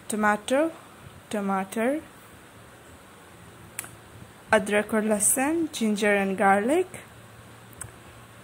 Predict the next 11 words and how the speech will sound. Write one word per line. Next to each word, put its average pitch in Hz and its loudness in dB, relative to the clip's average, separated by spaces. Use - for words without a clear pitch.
boneless 214 0
chicken, 349 0
हड्डी 208 0
के 214 -6
बगैर 190 0
का 190 -4
गोश्त, 269 -2
पटा-, 185 0
पताते, 208 0
मतलब 190 -6
potatoes, 220 2